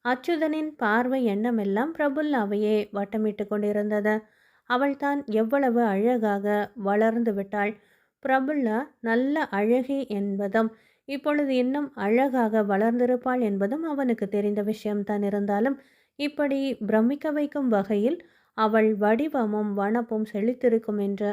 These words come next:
அவன் எதிர்பார்க்கவில்லை. முதலில் ஓரக்கண்ணால் நாசுக்காக அவளை பார்த்தவன், பிறகு நேரடியாகவே அவளை பார்த்து பேச்சு கொடுத்தான். "படிக்கிறியா பிரபுல்லா?"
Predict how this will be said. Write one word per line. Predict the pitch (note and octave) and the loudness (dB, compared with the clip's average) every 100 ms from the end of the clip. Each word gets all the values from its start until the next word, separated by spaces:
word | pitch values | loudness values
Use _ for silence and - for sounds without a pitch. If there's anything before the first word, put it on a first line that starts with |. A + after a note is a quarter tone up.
| G3+ | -4
அவன் | G#3 G#3 G3+ | -6 -6 -6
எதிர்பார்க்கவில்லை. | G#3 - - G#3 G3+ G#3 G#3 G#3 G#3+ G#3+ _ _ _ _ _ _ _ _ _ | -6 -6 -4 -6 -2 -2 0 2 0 -4 _ _ _ _ _ _ _ _ _
முதலில் | D4 D4+ D4+ D#4+ E4+ - | -2 0 0 0 -4 0
ஓரக்கண்ணால் | A#3+ D#4 E4 - A3 G#3+ A3 | 4 4 2 -2 -2 0 0
நாசுக்காக | G#3 A3 B3 C4 A#3 G#3+ A3 | 0 -2 -4 -4 -2 0 0
அவளை | G3 G3+ G3+ | 0 2 0
பார்த்தவன், | G3+ G#3 G#3+ G#3 G3+ D#4 | 0 -2 -2 -2 -4 -4
பிறகு | - A3+ G#3 G#3 G#3 | -2 -2 0 0 0
நேரடியாகவே | G#3+ G#3+ C4+ C#4+ B3 G#3 G3 G3 G3+ G3+ | 0 -2 0 0 0 0 -2 -4 -4 -4
அவளை | G#3 G3+ G3+ G3+ | -4 -2 -2 -2
பார்த்து | G#3 G#3 G3+ D4+ D#4 _ _ - | -4 -6 -6 -8 -12 _ _ -6
பேச்சு | G3+ G3+ | -6 -6
கொடுத்தான். | G#3+ G3+ G3 G3 G#3 A3 - _ _ _ _ _ _ _ | -6 -4 -4 -2 -4 -4 -10 _ _ _ _ _ _ _
"படிக்கிறியா | A3+ B3 D4 D4+ D4 | 0 0 0 -2 -4
பிரபுல்லா?" | - C4 C4 C4 D4+ | -2 0 0 0 0